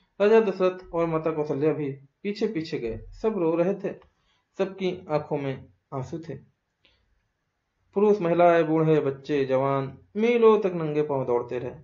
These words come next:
राम यह दृश्य देखकर विचलित हो गए, भावुक भी।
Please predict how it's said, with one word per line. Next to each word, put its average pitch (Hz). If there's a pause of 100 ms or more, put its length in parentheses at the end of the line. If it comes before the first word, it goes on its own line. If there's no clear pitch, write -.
(120)
राम 202
यह 196
दृश्य 175
देखकर 151
विचलित 135
हो 127
गए, 127 (3250)
भावुक 185
भी। 135